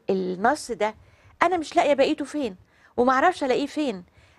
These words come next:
لازم أحد الكهنة هو اللي يقول لي". كان ذلك العصر الكتاب المقدس غير متاح غير لل-، لل-، لرجال الدين فقط.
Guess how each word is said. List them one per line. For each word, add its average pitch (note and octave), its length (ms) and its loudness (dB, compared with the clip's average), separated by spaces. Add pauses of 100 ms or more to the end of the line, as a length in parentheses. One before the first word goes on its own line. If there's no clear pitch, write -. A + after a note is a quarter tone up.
لازم C4+ 340 2
أحد C#4 200 -2
الكهنة C4+ 460 0
هو D4+ 160 4
اللي A#3 180 -2
يقول C4+ 240 -6
لي". F#3 60 -10
كان G#3 240 -6
ذلك A#3 320 0
العصر A3+ 460 0 (380)
الكتاب B3+ 300 0
المقدس A3 420 -2
غير C#4 180 4
متاح A#3+ 400 2
غير A3+ 320 2 (400)
لل-، G#3 280 4
لل-، G3 440 2
لرجال A3 400 4
الدين A3+ 280 -6
فقط. - 340 -2